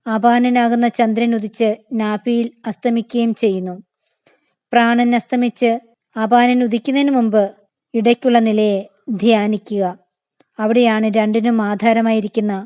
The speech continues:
പരമകാരണം കുടികൊള്ളുന്നത്. പ്രാണനെ നാസാരന്ധ്രത്തിന്റെ പുറത്തു നിർത്തുന്നതിനെ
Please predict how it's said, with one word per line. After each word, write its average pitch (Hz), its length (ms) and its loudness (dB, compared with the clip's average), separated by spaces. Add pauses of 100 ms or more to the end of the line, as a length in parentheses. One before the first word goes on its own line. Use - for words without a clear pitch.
(460)
പരമകാരണം 240 800 2 (280)
കുടികൊള്ളുന്നത്. 196 720 -2 (600)
പ്രാണനെ 220 500 0 (380)
നാസാരന്ധ്രത്തിന്റെ 226 1040 0 (420)
പുറത്തു 240 280 0
നിർത്തുന്നതിനെ 226 720 0